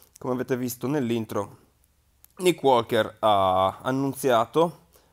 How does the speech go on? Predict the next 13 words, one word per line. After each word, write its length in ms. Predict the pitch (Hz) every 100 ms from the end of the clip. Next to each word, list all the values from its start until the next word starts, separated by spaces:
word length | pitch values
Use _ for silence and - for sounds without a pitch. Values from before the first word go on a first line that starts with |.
| _
al 320 | - 110 110
Pittsburgh 400 | - 135 - 165
Pro 260 | - 117 107
che, 340 | - 117 - _ _ _ _
secondo 480 | - - - 113 107
lui 300 | 107 95 104
si 140 | 98
intende, 540 | 120 113 107 123 151 _ _ - _ _ _ _ _
quest'anno 680 | - 190 - 131 123 120 120
sarà 500 | - 127 113 107 104 _ _ _ _ _ _ _ _ -
mister 540 | 131 135 123 - 127 -
Olympia. 560 | 131 120 120 117 123
Poi 340 | 131 160 101